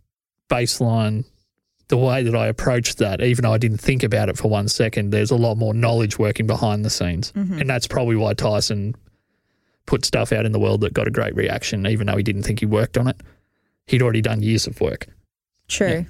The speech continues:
Speaker 2: But I will say, and I think I've said this, is he's very generous, but he is supremely underrated because
Speaker 1: Yeah.
Speaker 2: there's much more. And, and this is probably, and I'm not saying that I'm underrated or rated at all,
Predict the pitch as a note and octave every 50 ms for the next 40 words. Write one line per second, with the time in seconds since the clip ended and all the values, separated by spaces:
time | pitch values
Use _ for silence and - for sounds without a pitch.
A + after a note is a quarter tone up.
0 | - - - _ _ _ _ _ - - G2 F#3 - - - - F3 G3+ G#3 G#3+
1 | G#3+ G3+ G3+ G3 F#3 F3+ F3 F3+ F#3 - - - E3 D#3 D3+ D3+ D#3+ F3+ F#3+ -
2 | - E3 D#3+ D#3 E3+ - D3+ - - - D3+ - - - - - C#2 - D#3+ -
3 | - - - D#3 D3 D3 D#3+ - - - _ - - F3+ F#3 E3+ E3 E3+ E3 -
4 | - - - - - - - _ _ _ - F#3 G3 G#3 A3 A3+ A3+ G#3 F#3 -
5 | G3+ F#3+ F3+ F3 E3+ E3 F3+ F#3+ - - - - - - - - E3+ E3 E3+ F3+
6 | E3+ D#3+ D#3 D#3 D3+ D3+ D3+ D3+ D3+ D3+ - - - - - - - - _ _
7 | _ _ _ _ _ _ _ _ _ _ _ - - - - G3+ F3 - - -
8 | G#3 G3 F#3+ F#3 F3+ F3 E3+ E3 C#3+ - - D3+ D3+ D3 C#3+ C#3 C3 - - -
9 | - - - - - - - - - - - - E3 E3+ - E3+ D3 D3 - -
10 | D#3 E3 E3 F3+ F3+ F#3+ F#3 - - - - E3 D3+ D#3 D#3 D#3 - D#3 E3 D#3
11 | C#3 - - E3 E3+ E3+ F3 - F#3 F3+ - - - D#3+ - D#3 D3 - - E3
12 | E3+ E3 E3+ F#3 F3+ F#3 - - - - - C#3+ C3+ - - - D3 C#3 C#3 C#3+
13 | - - - - C3+ C#3+ C3+ - - - G2+ - - - - D#3+ E3+ D#3+ D3 D3+
14 | - - D3 D3+ C#3+ C#3+ - C#3 C3+ - A2 C#3+ C3+ D3 D3+ D#3